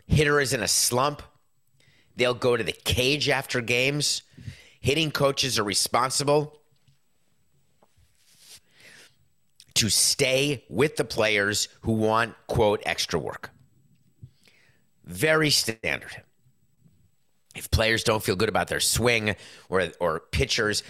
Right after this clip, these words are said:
you heard Justin Verlander talk about the work he did in between starts in the postseason when he didn't have a good outing and they wanna work on stuff. So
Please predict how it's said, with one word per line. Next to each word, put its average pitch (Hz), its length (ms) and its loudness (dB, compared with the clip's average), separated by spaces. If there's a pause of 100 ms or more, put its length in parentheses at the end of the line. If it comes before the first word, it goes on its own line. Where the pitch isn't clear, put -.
you 101 120 -2
heard 117 180 2
Justin 113 320 -2
Verlander 110 360 0
talk 104 260 -2
about 104 200 -2
the 87 60 -4
work 104 240 -4
he 101 80 -10
did 98 160 -2
in 101 80 -2
between 90 320 -6
starts - 440 0
in 87 60 -6
the 80 80 -6
postseason 101 720 -2 (260)
when 92 140 -2
he 82 100 -2
didn't 104 180 -2
have 98 160 -2
a 82 40 -8
good 82 220 -4
outing 107 440 -2 (280)
and 95 140 -2
they 90 60 -2
wanna 78 200 -4
work 113 260 -2
on 95 180 -2
stuff. - 520 -4 (2500)
So 139 640 2